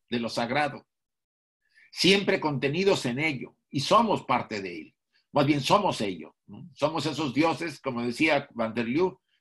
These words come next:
encadenados en cárceles de carne, pero que a la vez las cárceles son necesarias para liberarnos. No puede liberarse un dios de una cárcel si no necesita estar en la cárcel para poder ser autoconsciente.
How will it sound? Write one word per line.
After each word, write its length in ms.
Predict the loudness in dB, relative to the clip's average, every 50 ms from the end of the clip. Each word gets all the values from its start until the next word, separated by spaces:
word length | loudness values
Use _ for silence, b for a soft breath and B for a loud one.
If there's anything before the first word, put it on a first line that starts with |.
| _ _
encadenados 840 | -4 -4 -2 0 0 0 0 0 -2 -4 -4 -4 -2 -2 -4 -6 -6
en 140 | -8 -8 -6
cárceles 560 | -2 -2 -2 -2 -2 -4 -6 -4 -4 -4 -4
de 120 | -6 -6 -4
carne, 460 | -4 -6 -6 -8 _ -20 -20 -20 _ _ _ _ _ _ _ _ b b b b _
pero 200 | 2 2 4 4
que 80 | 4
a 40 | 4
la 120 | 4 6
vez 180 | 6 6 4 4
las 200 | 4 2 0 2
cárceles 480 | 2 2 2 2 0 -2 -2 -2 -2 0
son 180 | 0 0 0
necesarias 640 | -2 -2 -4 -4 -6 -2 2 2 4 4 4 0 -2
para 240 | 0 0 2 2 2
liberarnos. 880 | 2 2 2 2 4 4 4 4 4 2 -2 -8 -12 -16 -18 -20 -20 _ b b b b b b
No 200 | 0 2 2 4
puede 220 | 6 8 8 8 8
liberarse 540 | 6 6 6 6 6 6 4 4 2 0
un 100 | 0 0
dios 460 | 2 2 2 2 2 0 -6 -14 -20 _
de 160 | -2 0 0 0
una 240 | 0 -2 -4 -2
cárcel 500 | 0 0 0 0 0 -4 -4 -4 -6 -8 _ _ _ _ _ _ _ _
si 180 | -4 -2 0
no 160 | 2 2 2
necesita 600 | 4 2 2 0 0 0 4 4 4 4 4 2
estar 300 | 2 2 2 0 2 2
en 120 | 2 2 0
la 140 | -2 -2 0
cárcel 400 | 0 0 0 0 -4 -6 -2 0
para 260 | 0 0 0 0 0
poder 400 | 0 2 2 2 2 0 -2 -8 _ -14
ser 280 | -8 -2 0 2 4
autoconsciente. 1120 | 4 2 2 0 -4 -2 -2 -4 -4 -4 -4 -2 -2 -2 -2 -4 -8 _ -20 -20 -20 -20